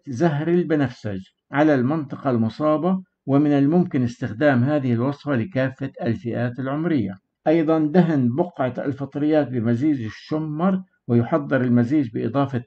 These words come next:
كميات متساوية من الشمر المطحون بشكل ناعم وزيت اللوز الحلو. أيضًا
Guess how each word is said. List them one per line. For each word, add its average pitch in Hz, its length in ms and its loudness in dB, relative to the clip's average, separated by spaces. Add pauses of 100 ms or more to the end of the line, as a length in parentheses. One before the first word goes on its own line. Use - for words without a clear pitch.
كميات 131 640 0
متساوية 120 720 0
من 127 180 0
الشمر 117 680 -2
المطحون 139 720 0 (260)
بشكل 120 640 2
ناعم 143 720 2 (220)
وزيت 139 480 -2
اللوز 139 480 0
الحلو. 151 420 0 (520)
أيضًا 185 540 4